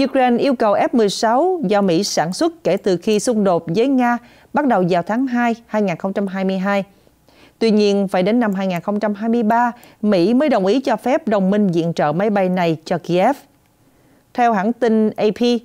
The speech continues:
Ukraine có thể sử dụng các căn cứ không quân của phương Tây để khai triển F mười sáu vì loại máy bay này yêu cầu đường băng có tiêu chuẩn cao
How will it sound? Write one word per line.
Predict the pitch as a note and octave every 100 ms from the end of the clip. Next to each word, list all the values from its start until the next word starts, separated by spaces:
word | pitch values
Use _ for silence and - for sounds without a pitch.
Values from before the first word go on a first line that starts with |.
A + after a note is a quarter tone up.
| _ _ - G3+
Ukraine | G3 G3+ F#3+
có | F#3
thể | A#3+ F#3+
sử | F#3+ -
dụng | G3+ E3+ D#3+
các | C4 -
căn | A3
cứ | G#3 B3+
không | C#4 C4+ A#3+
quân | B3+ A#3
của | G#3+
phương | G#3+ C4 A#3+
Tây | B3+ B3 B3 - -
để | - G#3
khai | A3 G3+
triển | F#3 E3+ -
F | C4+
mười | A3 G3
sáu | E3+ - F#3+ B3+ F#4+ - _ -
vì | A3 G#3+
loại | G3+ F#3 E3
máy | G3 B3+
bay | G#3+ G#3
này | G3 G3 F3+
yêu | - B3
cầu | A#3+ G#3+ F#3+ F#3
đường | G3 F#3
băng | F#3 A#3 A#3
có | A3+ D#4+
tiêu | C#4 A3
chuẩn | G#3+ D#3+ A3
cao | - B3 A#3+